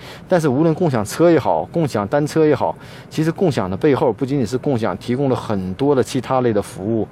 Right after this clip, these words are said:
平台要充当平台的作用，不仅仅是简单的信息的匹配和撮合。所以我觉得共享经济的背后，其实更多的提供的是服务的运营，这种服务运营的能力决定了这个平台能否长期持续的为用户提供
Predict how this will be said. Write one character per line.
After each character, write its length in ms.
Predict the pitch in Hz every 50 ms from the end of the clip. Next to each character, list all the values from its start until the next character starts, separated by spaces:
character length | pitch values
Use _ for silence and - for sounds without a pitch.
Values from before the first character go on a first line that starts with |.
| - - - - - - - -
平 260 | - - 117 127 151
台 160 | - - 113
要 160 | 127 135 123
充 180 | - - 135 131
当 160 | 131 131 127
平 200 | - - - 127
台 180 | 120 - 123 123
的 100 | 113 113
作 240 | - - 139 123
用， 140 | 107 98 90 92
不 80 | - 143
仅 180 | 123 127 135 139
仅 80 | 127
是 140 | 107 - 113
简 240 | 107 - 104 90 87
单 160 | 95 117 120
的 80 | 117 104
信 280 | - - - 135 120
息 220 | 107 - - 117 113
的 80 | 110
匹 220 | 101 - - - -
配 120 | - 113
和 140 | 101 104 107
撮 260 | - - - 127 131
合。 240 | 117 - 87 80 - - - - - - - - - - - - - - -
所 140 | - - 151
以 80 | 180 - - - - -
我 100 | - 117
觉 140 | 107 107 131
得 140 | 151 170 143
共 180 | - - 170 143
享 180 | - 120 104
经 220 | 95 - 135 139 135
济 60 | 131
的 100 | 123 120
背 160 | 107 139 127
后， 180 | 113 147 123 104
其 140 | - -
实 100 | 113 120
更 220 | 120 - 143 123 113
多 160 | 104 127 127
的 80 | 113 107
提 240 | - - - 107
供 160 | 104 120 131 120
的 80 | 110
是 100 | 87 104
服 380 | 90 - - - 101 104 131 165
务 60 | 156
的 180 | 113 110 98 85 - - - - - - - -
运 120 | - 127 120
营， 240 | 104 95 78 87 95 - - - - - - -
这 100 | - 202
种 100 | 175 147
服 240 | 120 - - 123 160
务 80 | 190 196
运 140 | 185 170
营 140 | 135 127 139
的 60 | 143
能 200 | 123 110 101 107
力 140 | 127 135 113
决 200 | - - - 107
定 160 | 117 135 139
了 120 | 123 110 101
这 100 | - 123
个 60 | 110
平 200 | - - 113 120
台 160 | 113 110 107 101
能 160 | 101 107 113
否 120 | - 113 107
长 300 | - - - 104 117 117
期 100 | - 123
持 220 | - - - 110
续 100 | 107 135
的 80 | 110 107
为 120 | 95 101
用 100 | 107 120
户 120 | 113 110 101
提 160 | - - 104
供 200 | 107 113 107 101